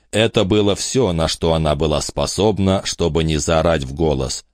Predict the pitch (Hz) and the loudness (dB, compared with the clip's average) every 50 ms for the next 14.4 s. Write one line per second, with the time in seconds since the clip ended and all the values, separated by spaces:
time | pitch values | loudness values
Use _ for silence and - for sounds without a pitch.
0 | _ _ - 67 67 - 80 87 90 90 87 - - 90 80 69 69 71 90 87 | _ _ -6 -6 -2 -2 0 0 0 0 0 0 -2 -2 -2 -2 -2 0 2 2
1 | 80 76 73 76 71 69 - - 80 110 135 127 - - - 71 67 - - - | 2 2 0 -2 -4 -4 -2 0 2 2 2 0 -2 -4 -8 -8 -8 -8 -8 -8
2 | - - 85 90 78 76 82 76 69 76 85 113 135 120 92 85 73 - - - | -4 0 0 0 0 0 -2 -2 -2 0 2 2 2 2 2 0 -2 -4 -8 -14
3 | _ - - - - 107 110 104 90 - - 98 101 98 92 90 90 92 92 80 | _ -14 -8 -2 0 0 2 0 0 0 -2 0 0 0 2 2 2 0 0 0
4 | 78 98 98 92 82 76 78 78 80 76 - - 82 80 78 - 95 92 90 87 | 0 2 2 2 0 -2 -2 -2 -2 -2 -2 -2 -2 -2 0 0 2 2 2 2
5 | 87 87 85 87 87 85 82 - - 120 113 - - 82 - - 92 90 98 95 | 2 2 2 0 0 -2 -2 -2 -2 -2 0 0 -2 -2 0 0 2 2 2 2
6 | 87 - - - 80 90 87 76 76 80 78 78 76 73 71 76 76 73 92 117 | 0 -2 -4 -4 -2 -2 0 0 0 0 0 0 0 0 0 0 0 2 2 2
7 | 120 110 90 - - 78 67 - _ _ _ - - 82 92 104 101 - - 139 | 2 0 -2 -2 -4 -4 -6 -6 _ _ _ -10 -4 0 0 0 0 0 2 2
8 | 127 104 87 85 82 80 - 85 82 - - 92 90 87 82 82 78 90 87 85 | 2 2 2 0 0 0 0 -2 -2 0 0 2 2 2 0 0 0 0 0 2
9 | 80 90 87 87 85 - 82 78 - 98 92 90 87 90 87 - - - 87 92 | 2 2 0 0 0 0 -2 -2 0 0 0 2 0 0 -2 -2 -2 0 0 2
10 | 101 117 127 120 101 92 87 85 82 80 85 95 92 87 - - 82 82 80 80 | 2 2 2 0 0 0 0 0 0 2 2 2 2 0 0 -2 -2 -2 -2 -2
11 | 80 78 85 92 87 85 80 80 76 - - - - 92 95 92 87 - - 80 | -4 -2 0 0 2 2 2 0 -2 -4 -4 -2 -2 0 0 0 0 0 -2 -2
12 | 80 82 82 - - - - 120 147 139 98 87 82 80 76 - - - - _ | 0 0 -2 -2 -4 -4 -2 0 2 2 2 0 0 -2 -2 -4 -6 -12 -20 _
13 | _ _ _ _ - 67 92 120 127 120 120 - _ - 85 87 90 90 85 78 | _ _ _ _ -4 0 2 2 2 2 0 -4 _ -2 0 2 2 2 2 0
14 | 67 80 85 98 104 101 95 - | 0 0 2 2 2 2 0 -4